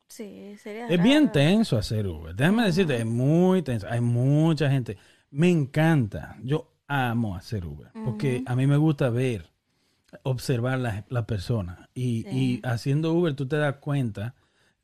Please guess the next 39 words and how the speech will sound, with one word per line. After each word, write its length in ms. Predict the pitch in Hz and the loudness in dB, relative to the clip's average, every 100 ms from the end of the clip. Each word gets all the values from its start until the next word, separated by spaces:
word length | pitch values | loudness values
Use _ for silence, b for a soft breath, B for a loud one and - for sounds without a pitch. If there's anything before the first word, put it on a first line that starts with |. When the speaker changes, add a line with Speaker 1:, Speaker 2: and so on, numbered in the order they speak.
| - | -6
Speaker 2:
eh, 240 | 117 110 | -4 -4
cómo 280 | - 139 147 | -2 0 2
está 420 | - - 90 - _ _ _ _ _ | 0 -6 -8 -12 _ _ _ _ _
el 140 | 117 113 | -6 -4
mundo, 400 | 113 101 92 - | -2 -4 -8 -8
Speaker 1:
Ujú. 300 | 240 233 208 | -4 -2 -2
Speaker 2:
cómo 220 | 208 131 | 0 0
está 440 | 127 135 123 120 113 - | 0 -2 -4 -4 -8 -8
todo. 440 | 127 117 87 151 - _ | -4 -4 -6 -12 -20 _
Speaker 1:
Sí. 440 | - 208 190 190 202 | -16 -12 -12 -12 -10
Speaker 2:
Porque 300 | 127 113 123 | -8 -4 -4
la 160 | 117 117 | -2 -2
gente, 340 | 123 120 139 | -2 -2 -4
tú 180 | 117 139 | 0 0
sabes 320 | - 143 139 | 2 2 2
si 120 | - 135 | 2 0
es 60 | |
un 120 | 135 135 | 2 2
buen 260 | 127 113 | 0 0
día 340 | 143 226 285 - _ _ | 0 0 -4 -12 _ _
o 80 | 110 | -4
un 240 | 117 123 | 0 2
Speaker 1:
Mm. 40 | 139 | 2
Speaker 2:
mal 340 | 120 165 131 | 0 -2 -2
día. 320 | 123 98 92 | -4 -6 -8
Speaker 1:
Ujú. 540 | 226 226 220 226 233 269 | -8 -6 -6 -6 -6 -2
Speaker 2:
Pero 300 | 147 143 135 | 2 4 2
un 140 | 143 | 2
ejemplo 420 | 151 165 143 147 131 | 2 2 0 -2 -2
también, 480 | 123 120 139 143 139 | -2 0 0 -2 -2
en 220 | 135 131 | -2 -2
las 160 | 123 113 | -2 -2
mañanas 840 | 117 113 123 165 160 117 101 90 _ _ _ | -2 -2 0 0 0 -2 -6 -12 _ _ _
está 180 | 120 | -6
todo 120 | 117 123 | 0 2
el 40 | |
mundo 160 | 120 98 | 2 0
así, 160 | 95 101 _ _ _ _ _ _ _ | -4 -8 _ _ _ _ _ _ _
Speaker 1:
Sí. 460 | _ 220 196 196 | _ -12 -10 -10